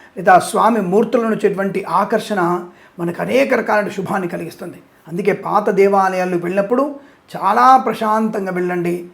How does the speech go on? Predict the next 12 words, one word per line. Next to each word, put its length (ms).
మనకు 280
తప్పనిసరిగా 520
భగవంతుడికి 460
ఏదైనా 260
నివేదన, 460
ఎందుకంటే 320
వారికి 240
ఏదైనా 240
నివేదన 400
చేయాలి, 420
ఆహారం 320
పెట్టాలి. 400